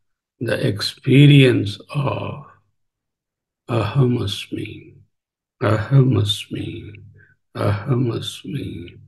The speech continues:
అహం ప్రజ్ఞానం అస్మి, ప్రజ్ఞానం,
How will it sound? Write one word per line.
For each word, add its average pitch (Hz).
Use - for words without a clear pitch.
అహం 104
ప్రజ్ఞానం 104
అస్మి, -
ప్రజ్ఞానం, 101